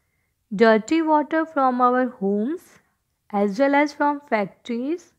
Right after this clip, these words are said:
that goes into the drains. And you know, the drains release water into water bodies, and in this way they pollute water.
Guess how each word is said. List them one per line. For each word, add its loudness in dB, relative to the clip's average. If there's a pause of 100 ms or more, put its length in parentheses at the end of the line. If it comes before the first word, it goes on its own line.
(880)
that -2
goes 0
into -2
the -2
drains. -6 (760)
And -4
you -2
know, -6 (460)
the -2
drains -4
release -2
water -2
into -4 (400)
water 0
bodies, -6 (580)
and 0
in 0
this -4
way -4
they -2
pollute -4 (520)
water. -2